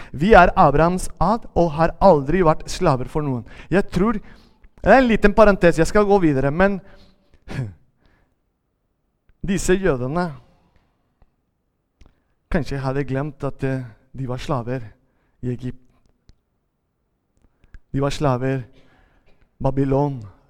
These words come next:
romerne. Hva, hva viser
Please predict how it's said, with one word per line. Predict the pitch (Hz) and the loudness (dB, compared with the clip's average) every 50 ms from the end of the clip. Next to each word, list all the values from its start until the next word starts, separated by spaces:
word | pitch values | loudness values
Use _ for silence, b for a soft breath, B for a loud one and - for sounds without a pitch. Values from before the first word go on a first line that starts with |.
| - 131 | -8 -4
romerne. | 139 156 151 135 131 131 131 135 143 139 131 117 - - _ _ _ _ _ _ _ _ _ _ _ _ _ _ _ _ _ _ _ _ _ _ _ _ _ _ _ _ _ _ _ _ _ _ _ _ _ _ _ _ - | -2 -2 -2 -2 -4 -6 -6 -6 -6 -6 -8 -10 -14 -20 _ _ _ _ _ _ _ _ _ _ _ _ _ _ _ _ _ _ _ _ _ _ _ _ _ _ _ _ _ _ _ _ _ _ _ _ _ _ _ _ -4
Hva, | - 151 175 190 196 - - - - - - _ _ _ | 0 0 2 0 -2 -4 -10 -16 -20 -20 -20 _ _ _
hva | - 135 123 160 180 202 | -8 -4 -2 -2 0 0
viser | 202 202 156 120 - - 151 156 170 165 - | -2 -4 -4 -4 -6 -4 -2 -2 -2 -4 -6